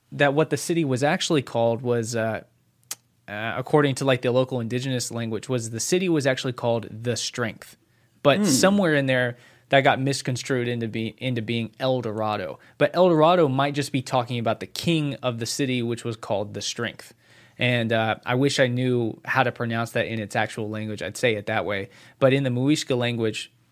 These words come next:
Speaker 1: it was called the Strength. And then that gets twisted into being El Dorado, which means the golden or gilded one. So that's where that story comes from. And I think, I think that we have found where,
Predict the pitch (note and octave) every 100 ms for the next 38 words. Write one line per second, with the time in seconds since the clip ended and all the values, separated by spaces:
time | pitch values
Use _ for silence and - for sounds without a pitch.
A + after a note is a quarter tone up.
0 | _ - G#2+ G#2 A2+ F#2+ - - A2+ F2
1 | - - - - - B2 A#2 A2 C3 B2
2 | A#2+ - C3+ A#2 - A#2 G#2+ A#2 A2 -
3 | G#2+ G#2 G#2 B2+ A2+ A2 G#2 A2 G#2 G#2+
4 | G#2 G#2 G2 - G#2+ G2+ G#2+ A2 G#2+ G#2
5 | G2 G2 A2+ G#2+ - G2 D#2+ - - -
6 | - C#3 A#2+ E3 F#3+ - D#3 C3+ C#3 -
7 | C#3 A#2 A2 B2+ A#2 A2+ F#2 - C#3 D#3
8 | G3+ G3+ D#3 C3+ - _ - - - _
9 | _ _ _ - F3 G3+ G3+ F#3+ E3+ C#3+
10 | C#3+ C#3 C3+ A2+ - - C3+ C3 D3+ F3
11 | E3+ _ _ _ _ A#2+ A2+ A#2 C3 C#3+
12 | D3 D3